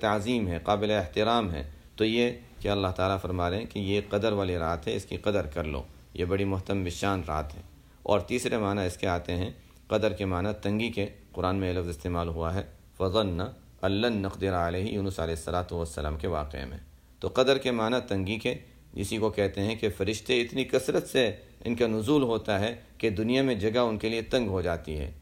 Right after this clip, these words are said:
آسمان کے فرشتوں کو جو مختلف کاموں میں لگے ہوئے ہیں، جاؤ آج تو تمہیں یہ کام کرنا ہے، کہ نیچے جاؤ، تم ہی نے تو تھے یا تم ہی، تمہارے ہی بعض افراد تھے جنہوں نے یہ کہا تھا کہ یہ أَتَجْعَلُ فِيهَا مَن يُفْسِدُ فِيهَا وَيَسْفِكُ الدِّمَاءَ، آج جا کر دیکھو کیا ہو رہا ہے۔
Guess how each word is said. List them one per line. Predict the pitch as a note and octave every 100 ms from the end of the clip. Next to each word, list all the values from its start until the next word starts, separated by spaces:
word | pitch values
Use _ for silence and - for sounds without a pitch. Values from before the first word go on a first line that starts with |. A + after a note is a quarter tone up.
| -
آسمان | D#2+ - A#2+ A#2
کے | A#2+
فرشتوں | - G#2+ - A#2
کو | A2+ F#2+
جو | A#2 C#3
مختلف | C3 - B2+ B2+
کاموں | B2 B2 B2+
میں | A#2
لگے | A2+ B2+
ہوئے | B2+ C3
ہیں، | C3 - -
جاؤ | G#2+ G#2
آج | G#2+ G#2
تو | A2
تمہیں | G#2+ G2+
یہ | G2+
کام | F#2 F2
کرنا | E2 C#2+ C#2+
ہے، | B1+ - - -
کہ | -
نیچے | G#2+ C3 C#3
جاؤ، | A#2 A#2 B2+ C3 - - -
تم | G#2+
ہی | A#2+
نے | C#3
تو | C3+ A2+
تھے | A2 B2+ F#2+ - -
یا | G#2
تم | G#2 G#2+
ہی، | A#2 C3 -
تمہارے | A2 A2 A#2
ہی | C#3
بعض | C#3+ A#2+ A#2
افراد | A2 A2 B2 B2+
تھے | G#2+ F2+ - -
جنہوں | E2+ A2 B2
نے | A#2+
یہ | A2+ B2
کہا | A2 G#2+
تھا | G#2+ A#2+
کہ | B2 A#2
یہ | A#2 A#2+ A#2 - - -
أَتَجْعَلُ | A2 B2 A#2 A#2 A#2
فِيهَا | A#2 A#2+ A#2+
مَن | A2+
يُفْسِدُ | A#2 A#2+ A#2+ A#2 A2
فِيهَا | A#2 A#2+
وَيَسْفِكُ | A#2+ A#2 A#2 A#2+ A#2+
الدِّمَاءَ، | A#2 G#2 A#2 C3 - - -
آج | G#2 G2
جا | G2+
کر | G2+
دیکھو | F#2 F#2 G2
کیا | F#2 F#2+
ہو | E2+ D#2+
رہا | D2+
ہے۔ | C#2+